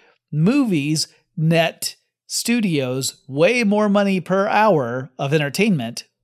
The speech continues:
than video games. So if you're looking at it as a company that makes video games, you're left with the question of,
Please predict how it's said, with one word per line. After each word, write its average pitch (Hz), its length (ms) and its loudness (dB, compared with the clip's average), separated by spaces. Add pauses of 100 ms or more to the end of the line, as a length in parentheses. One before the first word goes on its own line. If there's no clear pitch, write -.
(160)
than 135 320 -2
video 165 300 2
games. - 360 -10 (220)
So 170 120 0
if 156 100 4
you're 180 100 2
looking 233 300 2
at 185 120 4
it 165 200 0
as 170 460 2 (420)
a 151 120 -4
company 180 460 0
that 147 160 -6
makes 156 220 -4
video 190 320 2
games, 120 560 -10 (840)
you're 151 140 -4
left 175 240 2
with 185 100 0
the 160 60 -4
question 180 400 0
of, 143 160 -2